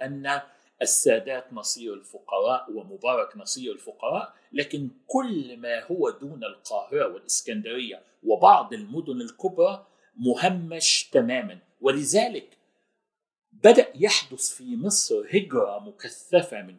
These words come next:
كل هذه النطاقات المهملة والمهمشة لتجيء وتقترب فقط، لأن غير مسموح لها أن تصبح في قلب المدينة،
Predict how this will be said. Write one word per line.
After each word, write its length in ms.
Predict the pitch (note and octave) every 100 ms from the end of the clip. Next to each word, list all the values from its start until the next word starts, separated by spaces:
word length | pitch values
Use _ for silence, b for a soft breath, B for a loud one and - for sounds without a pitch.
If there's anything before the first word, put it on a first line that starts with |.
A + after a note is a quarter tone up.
| -
كل 300 | G#3+ G#3 A#2
هذه 480 | G#2 G2+ - D3+ C3
النطاقات 800 | G#2+ G2 - G2+ - C#3 -
المهملة 560 | G2+ F#2 - B2 C3+ G#2
والمهمشة 760 | G2 G2 G2 A2+ A#2 F3 G2 - _ _ _
لتجيء 680 | B2 C3+ - C#3 - A3+ -
وتقترب 800 | A#2+ B2 D#3+ - - A#3 F#3 A2+ -
فقط، 460 | - - - -
لأن 180 | A2+ G2+
غير 240 | B2 F3 E3+
مسموح 360 | - D#3 C3
لها 420 | D3+ D3+ C#3+ - _ -
أن 160 | A#2+ A2
تصبح 360 | E3+ - -
في 120 | -
قلب 340 | G#2+ - D3+ A2+
المدينة، 460 | G2 G2+ - F#2+